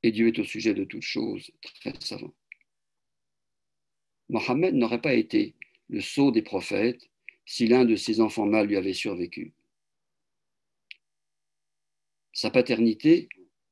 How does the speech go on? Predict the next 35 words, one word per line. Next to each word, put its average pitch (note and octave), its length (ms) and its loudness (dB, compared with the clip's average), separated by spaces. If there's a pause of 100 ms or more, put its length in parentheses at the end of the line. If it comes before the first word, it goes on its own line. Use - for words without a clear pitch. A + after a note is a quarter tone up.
(280)
celle B2 240 2
à B2 40 4
laquelle A#2 420 2
fait - 100 -4
allusion C3 360 0
la G#2 80 2
lecture G2 320 -2
d'Ibn G2 140 0
Mas'ud, B2 460 -4
est - 60 -6
d'un F#2+ 140 -4
autre - 220 -6
ordre. - 260 -8 (800)
Il A#2+ 120 4
est B2 40 6
le B2+ 140 4
père D3 200 2
des A2 200 -2
esprits B2 400 0
comme G#2+ 180 0
Adam A2 240 4
est G2 80 0
le G2 120 -2
père G2+ 180 -2
des F#2 120 -6
corps, A2 460 0 (540)
et A2+ 100 6
l'esprit G#2 380 0
procède G2+ 600 0 (400)
le - 140 -4
corps G#2+ 480 0 (300)
qu'il G#2 180 -2
vient G2+ 220 0
ensuite - 380 -4
animer. E2+ 380 -4